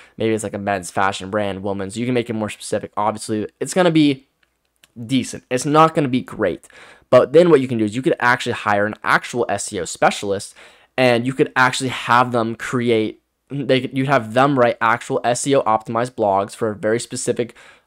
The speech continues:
uh, you know, prompts, and then you can feed those into, uh, the machine learning model, and then it'll spit out some that are sim-, more similar to what you just fed into it.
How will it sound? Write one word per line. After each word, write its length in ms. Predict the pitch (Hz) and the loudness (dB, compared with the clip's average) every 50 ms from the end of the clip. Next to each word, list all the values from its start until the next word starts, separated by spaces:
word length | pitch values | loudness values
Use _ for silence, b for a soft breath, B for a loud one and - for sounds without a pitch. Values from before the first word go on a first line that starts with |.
| _ - | _ 2
uh, 380 | 113 117 110 110 107 107 104 - - - | 4 6 6 6 6 4 2 0 -2 -4
you 100 | 135 127 | -2 0
know, 120 | 113 104 98 | 0 0 0
prompts, 720 | - _ - - - 156 131 120 127 127 - - - b b b b b b b b - | -2 _ -2 4 6 6 6 6 4 2 -2 -4 -4 b b b b b b b b 0
and 100 | 139 143 | 2 2
then 80 | 143 | 2
you 80 | 139 131 | 2 0
can 140 | 135 131 123 | -2 -4 -6
feed 640 | - - - - - 135 151 165 170 170 143 123 | -8 -12 -14 -8 -6 -2 0 0 0 0 2 2
those 380 | 120 117 113 113 113 110 - - _ | 4 4 4 4 2 0 -4 -6 _
into, 640 | - 156 170 180 175 - - 156 127 120 117 113 113 b b b b b _ - | -2 0 0 0 -2 -4 -2 0 0 2 0 -2 -4 b b b b b _ 2
uh, 320 | 117 117 117 113 110 107 - - | 4 4 6 6 4 2 0 -2
the 100 | 127 120 | -4 -2
machine 460 | 123 123 - - - 160 156 143 135 | -2 -2 -2 -2 0 2 2 2 4
learning 340 | 131 127 127 123 117 110 107 | 4 2 2 2 0 -2 0
model, 480 | 110 120 131 127 123 107 101 101 98 b b b b b - | 2 4 6 6 6 6 4 2 0 b b b b b 0
and 80 | 131 | 0
then 100 | 135 135 | 2 2
it'll 180 | - 127 131 123 | 2 0 0 0
spit 360 | - - - - - 127 120 | 0 -2 -2 0 2 4 4
out 240 | 113 113 113 - - | 6 4 4 2 0
some 380 | - - 117 110 107 113 117 | -2 0 2 2 0 0 0
that 160 | 104 110 107 107 | 0 0 0 0
are 80 | 101 | -2
sim-, 300 | - - - - 92 85 - | -4 -4 -6 -6 -6 -6 -2
more 220 | 123 123 123 113 | 2 2 2 2
similar 460 | - - - 107 101 101 101 104 110 | 0 -2 -4 -4 -2 -2 -2 -2 -2
to 200 | 110 - - 127 | -4 -6 -8 -4
what 220 | 110 104 95 - 98 | -2 -2 -2 -2 -4
you 120 | 104 101 | -10 -10
just 220 | 87 95 - - | -10 -10 -12 -8
fed 240 | - 117 98 92 - - | -4 -4 -4 -4 -4 -4
into 340 | 143 170 175 - - 107 | -2 -2 -2 -4 -6 -6
it. 140 | 87 - b | -6 -6 b